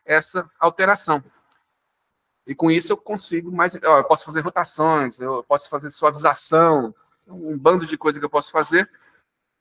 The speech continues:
E no final tem que transformar pra um tensor. Aqui eu tô usando, ó, o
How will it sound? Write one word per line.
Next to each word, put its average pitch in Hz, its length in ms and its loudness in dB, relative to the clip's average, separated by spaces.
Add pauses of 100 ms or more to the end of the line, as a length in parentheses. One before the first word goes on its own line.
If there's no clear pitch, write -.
(340)
E 220 60 0
no 233 100 2
final 190 320 4
tem 196 120 -6
que 190 80 -10
transformar 165 420 -2
pra 170 140 -8
um - 20 -8
tensor. 139 540 -4 (640)
Aqui 196 240 0
eu 254 80 6
tô 226 160 4
usando, 190 300 2
ó, 143 240 2 (120)
o 156 120 -16